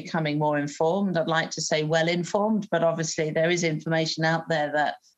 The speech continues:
that, uh, does <laughs> distract, uh, a little. Um, and, but I, I also think, um, that efficiency in care is now, um, being pushed over into the life sciences companies as well as the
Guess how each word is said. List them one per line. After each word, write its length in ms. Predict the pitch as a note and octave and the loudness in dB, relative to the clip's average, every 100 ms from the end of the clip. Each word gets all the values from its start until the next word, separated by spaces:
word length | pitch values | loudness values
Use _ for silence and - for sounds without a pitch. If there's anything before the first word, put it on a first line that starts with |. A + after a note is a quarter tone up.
| _ E3 | _ 0
that, 320 | D#3+ - F3+ | 0 0 0
uh, 100 | D#3+ | 2
does 320 | G3 A3 - | 4 2 2
<laughs> 80 | A#3 | 0
distract, 680 | - - G3+ F#3 - - E3 | 0 0 2 2 -2 -2 2
uh, 220 | D#3 - | 2 2
a 80 | E3 | 2
little. 440 | E3+ F3 A3 A3 - - - - | 0 0 0 -2 -4 -14 -16 -2
Um, 260 | G#3+ G#3+ G#3 | 2 4 4
and, 240 | G#3+ G#3 G#3+ | 4 4 4
but 120 | G#3+ | 4
I, 140 | G#3+ A3 | 4 2
I 160 | G3+ G#3 | 2 4
also 260 | A#3 B3 A#3 | 2 0 -4
think, 440 | - G3 F3 - - | -2 -4 -4 -6 -2
um, 500 | F3+ E3+ E3+ E3 D#3+ - _ _ | 0 2 2 0 -4 -10 _ _
that 540 | E3 F#3+ F3+ E3+ - - - - - G#3 - - | -2 2 2 2 -2 -8 -10 -10 -12 -18 -12 -4
efficiency 1500 | F#3+ - - C#4+ B3+ - G#3 - - E3 C#3+ B2 D#3 - - | -4 -4 -4 0 0 0 -2 -2 -4 -2 -2 0 -2 -4 0
in 560 | F#3+ F#3 E3+ E3+ E3+ E3 | 2 4 4 2 0 -2
care 680 | - G3+ F#3 F3 E3+ E3 - | -4 0 2 4 2 0 -2
is 260 | F3+ E3+ | -4 -2
now, 640 | F#3 F3+ F3 E3+ E3+ D#3+ - - - - - | 0 2 4 4 2 0 -6 -20 -20 -4 0
um, 540 | E3+ E3 E3 D#3+ D#3 - E3+ | 2 4 4 2 0 -2 0
being 260 | F3+ F3 | 0 0
pushed 320 | G#3+ F#3+ - | 0 0 2
over 280 | F3+ F3 E3 | 2 2 2
into 680 | E3+ E3+ E3 - E3+ E3 D#3+ | 0 0 -2 -2 -2 0 0
the 80 | E3 | 0
life 220 | F3+ G3+ | 2 2
sciences 440 | - F3 D#3+ E3+ D#3 | 2 2 2 0 0
companies 680 | F3 E3 E3 E3 D#3+ D#3 | 0 0 2 2 2 2
as 200 | D#3 D#3+ | 0 0
well 240 | D#3+ E3 E3 | 2 2 4
as 240 | E3 | 2
the 80 | D#3+ | 0